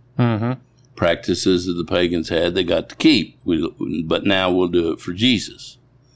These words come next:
Speaker 2: so to speak.
Speaker 1: Right.
Speaker 2: And, of course, that was rejected by a lot of Protestantism, but in the past two centuries, a lot of it has come back in. But the method in which it was enforced was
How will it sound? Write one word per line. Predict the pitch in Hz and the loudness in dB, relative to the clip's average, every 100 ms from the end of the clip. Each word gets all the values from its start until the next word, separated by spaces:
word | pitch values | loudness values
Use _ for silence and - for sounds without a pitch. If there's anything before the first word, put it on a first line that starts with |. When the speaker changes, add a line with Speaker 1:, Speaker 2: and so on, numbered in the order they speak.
| _ - _ _ _ | _ -20 _ _ _
Speaker 2:
so | - 85 73 | -6 -4 -4
to | |
speak. | - - - - _ _ _ | -6 -8 -8 -8 _ _ _
Speaker 1:
Right. | 113 110 104 | 0 0 0
Speaker 2:
And, | 90 87 85 73 65 - _ _ | 0 2 2 2 -2 -12 _ _
of | _ | _
course, | - 87 - | 0 0 2
that | 92 87 | 2 2
was | - 80 - | 0 -2 0
rejected | 76 76 76 69 - 85 - - - - _ _ _ _ _ _ | 0 0 -2 -2 -2 -2 -4 -20 -20 -20 _ _ _ _ _ _
by | - 76 | -2 0
a | |
lot | 71 90 101 | 2 2 2
of | 78 | -2
Protestantism, | - 73 69 - 78 71 67 67 95 95 | 0 0 -2 -6 -4 -4 -4 -2 0 2
but | 87 | 2
in | 78 69 | 0 -6
the | - | -2
past | 80 78 - | -2 -2 0
two | - | 0
centuries, | - 104 117 - 82 82 - - | 2 0 0 2 0 0 -8 -8
a | |
lot | 71 78 82 | -2 2 2
of | 87 90 | 2 0
it | 85 | -2
has | 76 | -4
come | - 85 85 | -2 0 2
back | 80 78 - | 0 0 0
in. | 104 87 60 - _ _ _ _ _ _ _ _ | 0 0 -4 -16 _ _ _ _ _ _ _ _
But | 98 87 | 0 0
the | 127 | 2
method | 87 120 156 - 78 69 | 4 4 4 2 -4 -2
in | 73 80 | -2 2
which | 95 - | 2 2
it | 87 | 0
was | 78 82 78 | 0 -2 -4
enforced | 73 - 131 147 87 - 76 | -6 -2 2 2 2 -2 -4
was | 76 73 - | -4 -4 -8